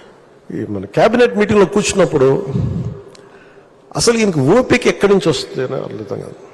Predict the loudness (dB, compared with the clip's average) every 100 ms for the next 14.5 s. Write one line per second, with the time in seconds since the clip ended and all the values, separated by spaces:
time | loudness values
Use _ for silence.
0 | -20 -20 -20 -8 2 4 4 4 6 6
1 | 8 6 4 2 0 -2 -12 -8 -2 0
2 | 0 -2 -4 0 0 2 4 4 4 2
3 | 2 2 2 0 0 0 4 4 4 4
4 | 4 2 2 2 2 0 0 -2 -4 -8
5 | -18 -20 -20 -20 -20 -6 2 4 6 4
6 | 4 4 4 2 2 2 2 0 0 2
7 | 2 0 2 2 2 0 2 2 2 2
8 | 0 2 0 2 2 2 0 -2 -2 0
9 | 2 4 4 2 0 0 0 2 4 4
10 | 4 2 0 -4 -6 -12 -16 -14 -16 -18
11 | -20 -20 -20 -20 -20 -10 0 4 4 4
12 | 0 -2 2 4 4 6 4 4 -2 2
13 | 4 4 0 -4 -10 -4 -2 2 2 4
14 | 2 4 4 4 4